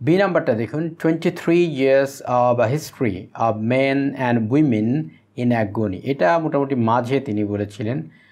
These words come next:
আর লাস্টে তিনি এটা বলেছিলেন, "The struggle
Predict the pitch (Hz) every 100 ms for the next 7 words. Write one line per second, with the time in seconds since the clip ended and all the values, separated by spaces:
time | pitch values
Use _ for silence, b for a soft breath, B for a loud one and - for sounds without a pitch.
0 | B B B 113 110 107 117 147 - 180
1 | 170 147 147 143 123 - 117 117 120 123
2 | 147 147 156 131